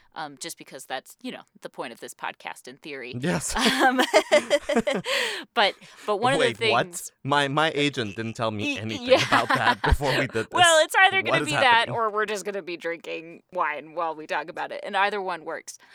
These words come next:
Speaker 2: No, no, no, but please, concept me.
Speaker 1: And so one of the, one of the things that I thought of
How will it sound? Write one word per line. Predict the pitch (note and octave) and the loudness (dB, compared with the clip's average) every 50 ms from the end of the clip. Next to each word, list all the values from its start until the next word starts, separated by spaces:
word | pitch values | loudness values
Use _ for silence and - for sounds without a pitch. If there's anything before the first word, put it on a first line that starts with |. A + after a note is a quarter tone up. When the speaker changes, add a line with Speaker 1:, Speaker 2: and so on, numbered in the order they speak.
| - - - _ | -20 -20 -20 _
Speaker 2:
No, | - C#3+ D#3 D3 C3+ | 0 4 4 4 6
no, | C3+ C#3 | 4 4
no, | C3 B2+ G#2+ | 4 4 2
but | F#2 A2 G#2+ | 2 -2 -6
please, | - C#3 C3+ A2 G2 - | -2 0 0 0 0 -6
concept | - - C#3 C3 C3 - - A2 - - | -6 -2 0 0 0 0 -2 -8 -8 -8
me. | - | -8
Speaker 1:
And | G#3+ G#3+ | -6 -4
so | - - G#3 G3 | -2 -2 -2 -2
one | F#3 F#3 G#3 A3+ A#3 | -2 -4 -4 -4 -4
of | A#3+ A3 G#3+ | -4 -6 -4
the, | G3+ G3+ G3 F3+ A#2 - | -2 -2 0 -2 -2 -4
one | G#3 G#3+ | -6 -8
of | A3 G#3 | -6 -6
the | G#3 G3 | -8 -8
things | - G3 F#3 E3+ - | -6 -8 -8 -8 -8
that | F3+ D#3 | -8 -8
I | D3+ D#3 | -8 -8
thought | - - F3 E3+ E3+ E3 | -6 -2 0 0 0 0
of | E3+ D3+ D3+ D#3 C#3+ - _ | -2 -6 -8 -8 -10 -14 _